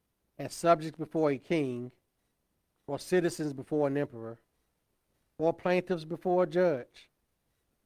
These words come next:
We speak to you as children before a father. We speak as children who are confident that our Father loves us, confident that our Father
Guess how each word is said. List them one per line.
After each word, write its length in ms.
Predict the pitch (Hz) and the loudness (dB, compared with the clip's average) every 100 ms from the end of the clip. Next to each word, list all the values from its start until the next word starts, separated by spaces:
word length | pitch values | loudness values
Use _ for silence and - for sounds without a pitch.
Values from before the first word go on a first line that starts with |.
| _ | _
We 140 | 143 156 | -6 -6
speak 380 | - 190 196 | -2 0 0
to 120 | - 190 | -2 -2
you 160 | 180 | 2
as 140 | 156 135 | 2 0
children 640 | - 196 185 170 147 135 | -4 2 4 4 0 -4
before 420 | 135 - 151 147 | -4 -2 0 0
a 120 | 139 | 0
father. 520 | 135 151 147 127 117 - _ _ _ _ _ _ _ _ - | 0 2 2 2 -6 -20 _ _ _ _ _ _ _ _ -6
We 100 | 165 | -6
speak 380 | - - 220 190 | -4 -2 0 2
as 140 | 156 | 0
children 440 | - 180 185 165 170 | 0 2 4 2 -2
who 140 | 160 | 2
are 100 | 143 | 0
confident 640 | - 180 202 160 147 143 | 0 -2 -2 -2 -4 -4
that 140 | 139 139 | -4 0
our 180 | 139 | 0
Father 560 | 131 151 156 160 160 156 _ _ _ | 0 2 4 4 0 -4 _ _ _
loves 340 | 143 170 143 127 | 2 2 2 -2
us, 420 | 113 - - - _ _ _ _ _ _ _ | -14 -16 -20 -20 _ _ _ _ _ _ _
confident 500 | - 190 - 165 165 | 4 4 4 -2 0
that 140 | 156 151 | 2 4
our 160 | 147 | 4
Father 540 | - 156 156 147 147 | 4 4 4 4 -2